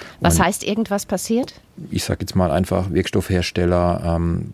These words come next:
Speaker 2: Probleme hatten in der Bereitstellung der entsprechenden Volumina. Ibuprofen, jetzt O T C, also Over-the-Counter-Medikament, wo einfach das Weltvolumen,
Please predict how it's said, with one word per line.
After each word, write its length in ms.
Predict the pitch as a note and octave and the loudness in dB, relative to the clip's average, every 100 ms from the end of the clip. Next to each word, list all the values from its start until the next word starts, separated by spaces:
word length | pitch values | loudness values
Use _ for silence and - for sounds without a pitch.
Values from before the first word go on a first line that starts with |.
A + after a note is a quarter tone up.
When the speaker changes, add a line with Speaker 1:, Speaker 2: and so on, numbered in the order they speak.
| - | -14
Speaker 2:
Probleme 560 | - F2+ E2+ F2+ G2+ E2 | -6 -2 2 4 4 2
hatten 460 | F#2 - F2+ F2+ - | -2 0 2 2 0
in 180 | F2 | 0
der 120 | F2 E2+ | 2 2
Bereitstellung 760 | E2 D#2+ - F#2+ F2+ F2+ F2 | 2 0 0 -2 2 2 2
der 280 | F2 F2 E2+ | 0 0 0
entsprechenden 580 | F2 - F2 - F2 E2+ | -4 -4 -6 -2 -2 -2
Volumina. 580 | E2+ F2 F2 F2+ F2 F2 - - - | -2 2 2 4 2 -2 -10 -20 0
Ibuprofen, 760 | A#2+ A2 G#2 - F2 - F#2+ G2 | 2 4 2 0 -2 2 4 4
jetzt 280 | F2 - - _ - | 0 -4 -10 _ -6
O 100 | F#2+ | -4
T 160 | E2+ D#2 | -2 -4
C, 320 | - D#2+ E2+ | -4 -2 0
also 340 | D#2+ D#2+ D2+ - - - | 0 -2 -6 -8 -14 -6
Over-the-Counter-Medikament, 1400 | E2 F2 E2 - E2 F#2 F2 F2 F2 - F2 F2 F#2 - - - - - - - | -2 -2 -2 -4 -2 0 0 0 0 0 2 4 2 0 -12 -20 -20 -20 -20 -10
wo 260 | F2+ F#2 F#2 | -2 0 0
einfach 680 | - F#2+ - G2+ G2+ - - _ - - - - - - | 0 -2 2 2 2 -2 -14 _ -20 -18 -14 -12 -12 -6
das 280 | - F#2+ - | -2 0 0
Weltvolumen, 1200 | E2 G2+ - - - G2 F2+ F#2+ A2 A#2+ C3+ D3+ | 0 0 -2 -12 -2 0 2 4 4 4 2 0